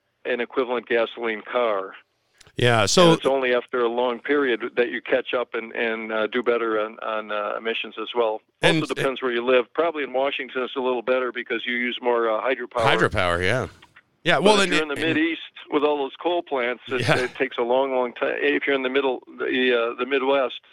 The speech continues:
Speaker 1: it takes a long, long time to catch up.
Speaker 2: That's right. Well, yeah, you, 'cause you're get-, not getting your electricity from hydropower.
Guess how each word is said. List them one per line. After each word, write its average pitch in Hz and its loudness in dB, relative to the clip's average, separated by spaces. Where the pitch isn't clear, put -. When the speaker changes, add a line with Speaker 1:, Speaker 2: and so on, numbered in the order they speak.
Speaker 1:
it - -2
takes 131 -2
a - 0
long, 131 2
long 127 -2
time 127 -2
to 113 -10
catch 123 0
up. 120 2
Speaker 2:
That's 151 2
right. 131 2
Well, 113 2
yeah, 139 4
you, 98 -2
'cause 104 -4
you're 104 -4
get-, 107 -6
not 110 -2
getting 107 -4
your 101 0
electricity 101 -2
from 95 -4
hydropower. 98 2